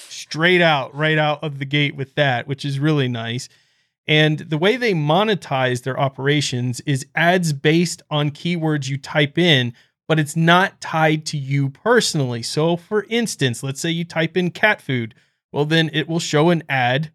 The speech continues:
for cat food that they have from their partners there. But that's it. It doesn't remember who you are. It doesn't put a cookie in there and track you through the next fifty sites to create this profile on you and all of this personal information grab.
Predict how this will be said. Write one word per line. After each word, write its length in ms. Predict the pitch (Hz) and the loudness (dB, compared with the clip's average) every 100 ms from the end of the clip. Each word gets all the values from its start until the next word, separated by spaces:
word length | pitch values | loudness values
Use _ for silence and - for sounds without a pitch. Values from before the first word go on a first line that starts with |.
| _ _ _ - | _ _ _ -8
for 80 | 170 | -2
cat 280 | 240 233 | 2 0
food 380 | - 139 117 120 - | 0 -4 -4 -6 -6
that 140 | 131 | -2
they 100 | 139 | -2
have 280 | 117 135 131 | 0 0 0
from 220 | - 135 | -4 -4
their 100 | 139 | -4
partners 460 | 139 214 190 147 123 | 0 0 2 0 0
there. 200 | 123 110 - _ - | -2 -4 -8 _ -4
But 140 | - | 2
that's 260 | 226 226 262 | 2 2 2
it. 260 | 220 131 - | 2 0 -2
It 140 | 156 | 2
doesn't 280 | 208 220 226 | 2 2 0
remember 400 | 220 208 202 196 | 0 2 2 2
who 120 | 214 | 2
you 240 | 202 196 | 0 2
are. 280 | 147 147 160 | 4 4 4
It 180 | 151 151 | 2 0
doesn't 240 | 196 214 214 | 0 0 -2
put 120 | 208 | -4
a 40 | |
cookie 380 | 202 202 190 202 | 0 -2 -2 -2
in 100 | 190 | 0
there 160 | 190 190 | 0 0
and 100 | 170 | 0
track 280 | 185 175 202 | -2 -2 -4
you 80 | |
through 180 | 175 190 | -4 -2
the 100 | 180 | 0
next 240 | 175 175 - | 0 -2 -4
fifty 300 | 196 - 170 | -6 -6 -6
sites 480 | 180 175 180 170 - _ - | 0 2 2 -2 -14 _ -12
to 80 | 147 | -2
create 260 | 175 180 | 2 2
this 140 | 175 170 | 0 -4
profile 640 | - 180 170 175 170 170 | 0 0 2 2 2 4
on 280 | 175 170 165 | 4 2 2
you 280 | 170 170 165 | 2 2 0
and 100 | 143 | -2
all 240 | 160 185 | -2 -2
of 120 | 170 | -2
this 120 | 165 | -4
personal 400 | 165 170 - 147 | -4 -6 -6 -6
information 600 | 156 151 156 175 180 156 | -6 -6 -2 0 0 -2
grab. 360 | 139 143 143 | 2 4 4